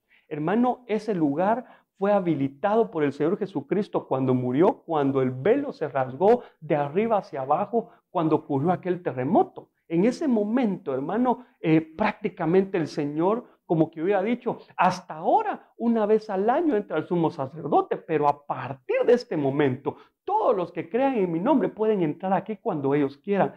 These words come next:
Así, hermano, es que esto es como que, eh, a usted le dicen, "Mire, en este parque recreativo que a usted tanto le gusta, usted puede entrar cuando quiera,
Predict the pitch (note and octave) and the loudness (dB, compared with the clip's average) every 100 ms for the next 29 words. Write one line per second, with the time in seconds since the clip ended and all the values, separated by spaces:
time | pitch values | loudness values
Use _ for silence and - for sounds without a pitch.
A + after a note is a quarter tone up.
0 | - - C#3+ C4+ D#4+ A#3+ D#4+ F#4 - - | -8 -8 -4 -2 0 0 2 0 -2 -10
1 | _ G#3 G#3 C#4 F#3+ - _ _ A#3+ C4 | _ 0 0 -4 -6 -12 _ _ -4 0
2 | C#4+ C#4+ - B3 F#3+ - D3 C3 - _ | -2 -2 -2 0 0 2 2 2 -4 _
3 | _ - E3 D3+ - D#3+ D#3 A#3+ A#3+ A#3+ | _ -2 2 2 0 -2 -2 0 0 0
4 | B3 A#3+ A#3 C4+ C4+ C4+ _ _ F3+ G3+ | -2 -2 0 2 2 0 _ _ 0 2
5 | C4+ - D4+ B3+ G#3 - A3 C#4 - G#3 | 2 0 0 2 2 0 -2 0 -2 0
6 | F3+ D3+ D#3 C#3 C#3 A#3 F3 - D3+ C3 | 0 0 0 0 0 0 0 2 0 2
7 | A#3+ A#3 B3 C4 C4 - F#3 D#3 F3 F#3+ | -2 -2 -2 2 2 2 -2 0 2 0
8 | - F3 F3 _ _ F#3 - A3 - A3+ | 0 -6 -6 _ _ -4 0 -2 0 0
9 | G#3 A3+ A#3 - G3+ E3 D3 - A3 B3+ | 0 -2 -4 0 0 0 -2 -4 0 2
10 | F#4+ - | 0 -4